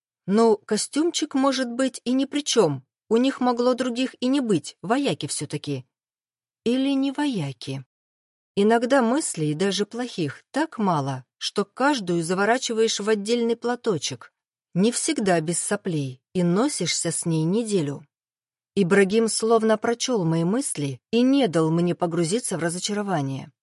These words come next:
«Они могут быть из будущих версий», сказал Ибрагим. «Ты вспомни, могли ли они делать что-нибудь такое, чего мы не можем?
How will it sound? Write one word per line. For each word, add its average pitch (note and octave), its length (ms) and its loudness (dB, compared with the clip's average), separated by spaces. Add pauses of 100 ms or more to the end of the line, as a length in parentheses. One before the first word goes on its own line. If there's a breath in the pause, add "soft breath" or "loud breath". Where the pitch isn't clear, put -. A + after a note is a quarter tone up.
(120)
«Они F3+ 300 4
могут F#3+ 300 2
быть F3+ 320 2
из F#3+ 140 -4
будущих E3 540 -2
версий», D#3+ 540 -4 (360)
сказал D#3 440 -2
Ибрагим. D#3 460 -2 (600)
«Ты F3+ 140 2
вспомни, F#3 760 2 (280)
могли F3+ 500 6
ли B3+ 120 2
они F#3 240 2
делать E3+ 400 2
что-нибудь E3+ 640 0
такое, E3+ 600 0 (400)
чего G3+ 360 4
мы A#3 180 4
не E3+ 140 2
можем? A3 500 -2